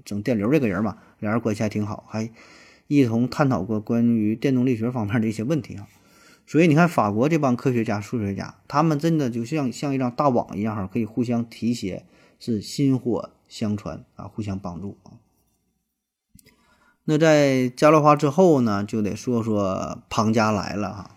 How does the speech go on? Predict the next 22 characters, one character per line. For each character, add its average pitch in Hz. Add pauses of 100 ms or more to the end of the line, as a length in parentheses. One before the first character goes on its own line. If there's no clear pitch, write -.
(120)
庞 101
加 101
莱 -
这 123
是 98
狠 98
人 64
儿 65
啊。 - (560)
呃， 113
后 135
人 110
呢 120
是 120
称 127
为 104 (280)
最 160
后 151
一 110
位 110
数 135
学 101